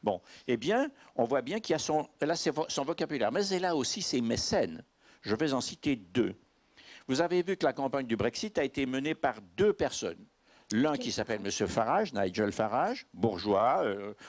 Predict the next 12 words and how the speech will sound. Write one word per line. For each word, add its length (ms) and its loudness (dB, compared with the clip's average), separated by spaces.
plutôt 380 0
argenté, 580 0
hein, 160 -4
qui 180 0
d'ailleurs, 320 2
par 220 -4
parenthèse, 480 -2
a 60 0
servi 320 -2
à 40 2
plusieurs 300 0
reprises, 480 0